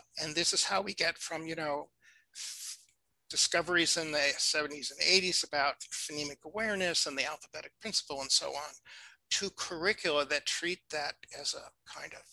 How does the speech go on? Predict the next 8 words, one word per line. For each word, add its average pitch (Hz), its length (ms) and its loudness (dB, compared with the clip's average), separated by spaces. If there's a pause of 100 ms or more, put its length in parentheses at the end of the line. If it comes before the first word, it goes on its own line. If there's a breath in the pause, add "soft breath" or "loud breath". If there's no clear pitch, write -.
(160)
fetish - 600 2 (320)
knowledge." - 560 -4 (100)
I 151 40 -8
mean, 151 200 -2
it's - 340 0
like, 147 220 -6 (480 soft breath)
so, 143 920 2 (360)
so, 170 680 2